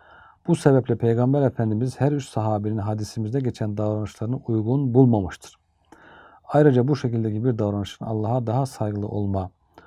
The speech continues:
ondan daha çok korkma ve daha iyi dindarlık sayılmayacağını da ifade buyurmuştur. Onları tasdik etseydi Efendimiz, daha sonraki insanlardan da evlenmeyenler, hep oruç tutanlar,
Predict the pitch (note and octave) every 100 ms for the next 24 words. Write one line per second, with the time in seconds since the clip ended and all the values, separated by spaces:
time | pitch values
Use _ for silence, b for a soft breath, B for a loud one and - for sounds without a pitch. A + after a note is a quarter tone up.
0 | B B - A#2+ B2 A#2 A#2+ C3+ C3+ A2+
1 | - A2+ - A#2 B2+ A2+ G#2 G#2+ B2+ A#2
2 | G#2 G#2 G#2 G2+ G2+ C3+ - A#2+ B2+ G#2+
3 | G2 F#2+ F#2+ A2 C3+ - C3 - - G#2
4 | F#2 B2+ C3 A2 G#2+ G2 F2 - F#2+ F2
5 | - _ _ _ _ D3 B2 G#2+ G2+ A#2
6 | A2 - G#2 - G2+ F#2+ F#2 G2 C3 C3
7 | B2+ A#2+ A#2+ A2 A2+ - A2 G#2 G2 F#2
8 | G2 A#2 A2 G#2 G2 F#2+ F2+ F2+ - _
9 | b b b b b - B2 A2 G2+ -
10 | - F#2+ F2+ F2+